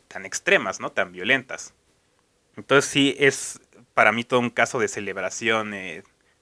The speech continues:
Terrifier dos. Creo que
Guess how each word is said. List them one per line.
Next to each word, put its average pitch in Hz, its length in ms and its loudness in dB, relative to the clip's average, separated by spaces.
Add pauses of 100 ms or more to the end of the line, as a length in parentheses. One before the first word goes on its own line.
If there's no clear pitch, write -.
(160)
Terrifier 107 600 2
dos. 101 380 -2 (680)
Creo - 180 -6
que 98 260 2